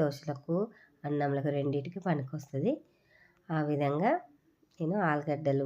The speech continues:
ఉడకబెట్టేసి సగానికి కోసేసి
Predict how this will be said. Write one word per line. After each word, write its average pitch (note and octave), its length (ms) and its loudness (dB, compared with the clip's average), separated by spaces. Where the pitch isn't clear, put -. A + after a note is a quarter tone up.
ఉడకబెట్టేసి C3+ 840 0
సగానికి D#3+ 600 2
కోసేసి D3 560 0